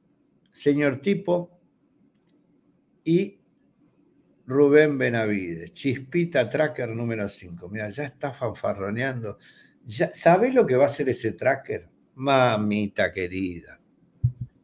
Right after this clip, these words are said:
Y viene la hermana de Chispita. No, no, si yo tengo cada personaje, muchachos. Yo tengo ganado el cielo antes de irme. Por eso estoy tan contento. Porque con este grupo ya tengo ganado el cielo yo.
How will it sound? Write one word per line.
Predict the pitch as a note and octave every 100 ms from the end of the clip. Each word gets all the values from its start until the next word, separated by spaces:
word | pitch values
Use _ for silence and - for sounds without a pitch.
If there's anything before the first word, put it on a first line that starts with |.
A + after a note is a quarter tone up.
| - _ _ _ _ _ _ _ _ _ -
Y | A#2
viene | D#3 G#3
la | D3
hermana | C#3+ G#3+ B3+ D3
de | A2
Chispita. | - G#2+ A2 F#2+ - - _ _ _ _ _ _ _ _
No, | G#2+ A2 A2+ A2+ A2+ G#2+ G#2+
no, | A2
si | G#2 G2
yo | G#2 G#2
tengo | G#2+ F#2+
cada | G2 F#2+ F2
personaje, | E2 - F2 F2+ E2+ -
muchachos. | E2 - F#2 _ - - -
Yo | B3
tengo | G#3 A#3 F#3
ganado | D#3 F3+ G3+ F#3+
el | D3+
cielo | - - A3 F#3 C#3+
antes | F3 F#3+ E3 C3+
de | B2+
irme. | F#3+ G#3 A2 F#2 E2 - _ _ _ _
Por | - D#3+
eso | A3 E3
estoy | - C#3+
tan | B2 C#3 B2+
contento. | C3 A#2+ A#2+ A2+ F#2+ F2 - - - - _ _ -
Porque | A2 G#2+ A#2
con | A2 B2+
este | F3+ - C3+
grupo | C#3+ A3 G#3 E3+ G2 - _ _ -
ya | A2+
tengo | G#2 G2 F#2
ganado | F2+ F2+ F#2
el | F#2+
cielo | A3 A3+ G2 D#2
yo. | - D#2 A2+